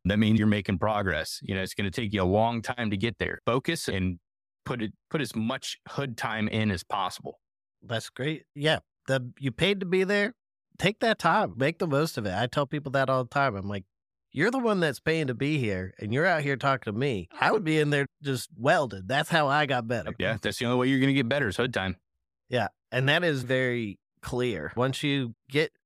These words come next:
Speaker 2: all the hood time you possibly can, like, I talked to Jordan Packer. He was the World Skills
Speaker 1: Yeah, World
Speaker 2: medalist this
Speaker 1: Skills.
Speaker 2: year. Yeah, and I was talking to him about, I asked him the same question. He was just like, "He's put the hours in, put the work in." He was like,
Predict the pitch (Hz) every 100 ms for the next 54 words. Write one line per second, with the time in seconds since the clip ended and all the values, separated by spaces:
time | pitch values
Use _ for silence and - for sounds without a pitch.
0 | - 127 151 160 131 127 147 147 143 135
1 | 117 113 127 - 117 101 123 117 101 117
2 | 123 123 143 131 - 120 110 _ _ -
3 | 139 165 165 131 101 123 127 - 60 -
4 | _ - 127 127 123 - 117 101 95 73
5 | - 113 127 113 - 127 120 113 110 -
6 | - 107 110 117 139 - 143 98 92 -
7 | - 113 90 _ - 127 117 120 - 117
8 | 113 107 123 131 131 107 107 107 - 123
9 | 123 - 113 110 - 117 110 113 135 -
10 | 107 104 107 98 98 - 104 90 - -
11 | 151 - 90 110 143 120 104 92 95 123
12 | 120 120 107 135 - 98 90 90 - -
13 | 104 107 101